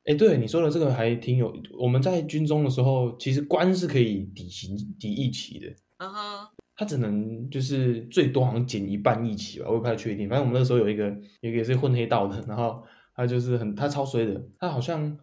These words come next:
Speaker 1: 只要再多关个几年，因为他好像，他被关超久的，他被关了好像十年吧。
Speaker 2: 嗯哼。
Speaker 1: 他多关个几天就可以不当兵了，但是那个法官就判他说，“你就是比那个不能当兵的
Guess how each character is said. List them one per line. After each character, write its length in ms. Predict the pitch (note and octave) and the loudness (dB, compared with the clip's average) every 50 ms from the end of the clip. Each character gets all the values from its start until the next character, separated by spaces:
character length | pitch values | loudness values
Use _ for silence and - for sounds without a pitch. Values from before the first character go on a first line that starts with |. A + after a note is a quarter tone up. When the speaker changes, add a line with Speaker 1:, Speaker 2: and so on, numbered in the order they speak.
| _ _ | _ _
Speaker 1:
只 80 | - A#2 | -2 -2
要 120 | B2 D3 | 0 0
再 160 | D3+ D#3+ E3 | 0 0 0
多 260 | D#3 D#3+ D3+ D3 D3+ | 2 4 6 6 8
关 160 | D3 D3+ D3 D3 | 8 6 6 6
个 80 | C3 B2 | 4 2
几 240 | B2+ - - E2+ | 0 -2 -10 -10
年， 180 | E2 D2+ A#1 G1+ - - C3 - _ _ _ _ | -10 -10 -12 -12 -14 -16 -16 -18 _ _ _ _
因 120 | - F#3 | -2 -2
为 60 | F3 | 0
他 60 | F#3 | 0
好 100 | D#3 B2 | 0 0
像， 80 | B2 - | -2 -2
他 100 | - - | -4 -6
被 120 | G#3 G#3+ | -6 -4
关 200 | G#3 F#3+ F3+ G3 | -2 -2 0 0
超 200 | G3 F#3+ E3+ F3+ | 0 -2 -2 -4
久 320 | F#3 - - A#2 G2 G2+ G2+ G#2 | -4 -4 -2 -2 0 0 -2 -2
的， 80 | G#2 | -2
他 100 | G#2+ D3 | -2 -2
被 120 | D3+ E3+ E3+ | -4 -4 -4
关 200 | - E3+ E3+ E3+ | -4 -4 -4 -2
了 80 | D#3+ C#3 | 0 0
好 60 | B2+ | 0
像 120 | C3 D3+ | 0 -2
十 240 | D3+ - - A#2+ B2 | -4 -6 -6 -4 0
年 260 | D3 C#3+ A#2 G2 F#2 | 2 2 2 0 -2
吧。 300 | F#2+ F2 - C#2+ - - _ _ _ _ - | -4 -6 -8 -10 -14 -20 _ _ _ _ -18
Speaker 2:
嗯 120 | G3 G3+ | -16 -14
哼。 400 | G#3 G#3 G3+ G#3 G3+ G3+ G#3 - _ _ _ | -14 -14 -14 -14 -16 -18 -20 -20 _ _ _
Speaker 1:
他 100 | - F3 E3+ | -2 -2 -2
多 240 | F3 - E3+ E3+ | 0 2 0 2
关 220 | E3 E3 E3 D#3+ D#3+ | 4 4 2 4 6
个 160 | D3+ C3 B2 | 4 4 4
几 280 | B2 B2+ - - G#2+ G2+ | 4 0 -4 -8 -8 -8
天 440 | - - B2+ A#2+ A#2+ B2+ C3 C3 C3 | -2 0 2 2 4 2 0 0 0
就 120 | - C#3+ | 0 0
可 160 | C3+ - A#2 | 0 2 0
以 80 | G#2 F#2+ | 0 0
不 160 | G2 G#2 A#2 | 2 2 2
当 240 | A#2 A2+ G#2+ A2 G#2 | 2 2 0 -2 -2
兵 160 | G#2 G2 G2 | -2 -2 -2
了， 160 | G2 F#2 F2+ G#2+ | -4 -6 -4 -2
但 80 | B2 B2 | 0 2
是 100 | B2+ C3 | 4 4
那 100 | C3+ B2+ | 4 4
个 120 | A#2+ A#2 | 4 4
法 200 | A2 - G2+ F2+ | 4 2 0 0
官 200 | G2 G#2 G#2+ A2 | 0 0 0 2
就 100 | A2 A2+ | 0 0
判 220 | G#2+ - B2 G#2+ G2+ | -2 -2 -4 -4 -2
他 140 | G#2+ G2+ | -2 -4
说 260 | G2 G2 F#2+ F#2 F#2+ - _ _ | -4 -4 -6 -8 -10 -14 _ _
，“你 240 | - A#2 G#2+ G#2 G2+ | -10 -8 -6 -6 -4
就 100 | G#2 A#2+ | -2 -2
是 460 | B2 B2+ C3 B2+ A#2+ A2+ A2 - - - _ | -2 0 2 2 2 2 -2 -6 -12 -10 _
比 460 | - G#2 G#2 G2+ F#2+ F#2 - - - _ | -2 0 0 0 0 -2 -4 -8 -10 _
那 120 | - A#2+ A2+ | -4 -4 0
个 260 | G#2+ A2 G#2 G2 G2 | 0 2 2 0 2
不 140 | G2+ D3 C#3+ | 2 4 4
能 180 | C3 A2 A2 | 4 4 2
当 200 | A2+ A2 A2 A2+ | 2 0 0 0
兵 340 | G#2+ A2 A2+ - - - - - - _ | -2 -2 -4 -4 -6 -10 -12 -14 -12 _
的 440 | - G#2+ G2+ G2+ G2 G2 G2 G2+ | -4 -2 -2 0 -2 -2 -4 -6